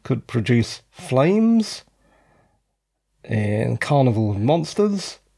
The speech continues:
It could cut in Robot and melt in The Android Invasion, and presumably other things,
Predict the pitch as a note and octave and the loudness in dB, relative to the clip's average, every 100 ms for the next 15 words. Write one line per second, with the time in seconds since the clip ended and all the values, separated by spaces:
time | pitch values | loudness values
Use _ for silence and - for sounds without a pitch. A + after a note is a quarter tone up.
0 | - - - - - - - G3+ - - | -4 -4 -4 -8 -6 -4 2 2 2 -8
1 | - _ G#2 G2 - D#3 C3+ F3 F#3+ - | -12 _ -8 -8 -8 -2 2 2 2 0
2 | - - A#2 G#2+ B2+ F#3 E3+ - - B2 | -2 -10 -8 -4 0 0 0 -6 -10 -4
3 | A#2 - - B2 C#3 C#3 B2 B2 A2+ A#2 | -4 -6 -4 0 2 2 4 2 2 0
4 | C#3+ F3+ F3 F#3 F#3 F3 - - - - | 2 2 2 0 0 -2 -8 -20 -20 -20
5 | - _ _ _ _ _ _ _ _ _ | -20 _ _ _ _ _ _ _ _ _
6 | _ D#3 F3 E3+ D#3 D3+ G#2+ C3+ C3+ A#2+ | _ 0 0 0 2 2 2 2 2 0
7 | A2+ B2 A#2 - A#2+ A#2+ - B2 A#2 A2+ | 0 0 2 2 0 0 -2 -4 -2 -2
8 | A#2 - | -4 -8